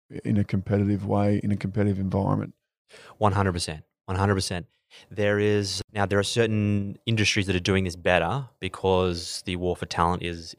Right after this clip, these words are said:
Speaker 2: is harder, and so they have that incentive, as we're, as we're talking about. And there is a shortage of talent, and so your E V P, your employee value proposition, is more important than it's ever been.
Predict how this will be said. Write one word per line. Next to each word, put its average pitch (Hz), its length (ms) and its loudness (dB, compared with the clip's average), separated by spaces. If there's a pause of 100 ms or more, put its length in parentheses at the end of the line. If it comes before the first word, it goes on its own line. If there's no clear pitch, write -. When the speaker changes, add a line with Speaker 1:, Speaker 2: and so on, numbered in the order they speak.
Speaker 2:
is 82 200 -12
harder, 85 300 4
and 87 80 0
so 87 120 0
they 82 100 4
have 85 160 -2
that 87 120 -2
incentive, 90 600 -4
as 95 100 -16
we're, 92 140 -12
as - 140 -18
we're - 60 -16
talking 90 280 -10
about. 87 300 -8 (260)
And 90 520 0
there 92 200 2
is 90 100 2
a 90 40 -2
shortage 95 400 0
of 85 80 -8
talent, 98 340 0 (240)
and 92 160 -10
so 92 480 0 (320)
your 107 140 -10
E 104 120 2
V 101 160 2
P, 120 440 2
your 92 500 2
employee 98 340 -2
value 95 280 2
proposition, 92 500 -4
is 92 300 -10
more 92 160 0
important 92 320 -4
than 87 120 -8
it's - 120 -10
ever 92 180 -2
been. 101 380 -4